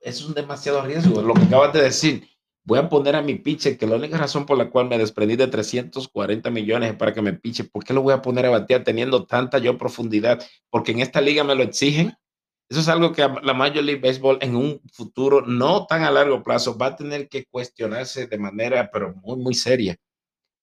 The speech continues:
El béisbol mo-, moderno requiere más ofensiva. ¿Por qué tenemos que insistir en poner a un pa-, a un jugador que es un ao vestido de pelotero en la Nacional?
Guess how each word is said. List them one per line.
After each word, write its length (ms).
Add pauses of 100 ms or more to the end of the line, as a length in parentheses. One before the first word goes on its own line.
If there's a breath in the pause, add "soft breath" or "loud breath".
El 120
béisbol 320
mo-, 400
moderno 540
requiere 520
más 300
ofensiva. 640 (1000)
¿Por 220
qué 380
tenemos 340
que 80
insistir 500
en 200
poner 340
a 60
un 240
pa-, 240
a 100
un 140
jugador 400
que 120
es 140
un 140
ao 240
vestido 400
de 100
pelotero 460
en 80
la 100
Nacional? 420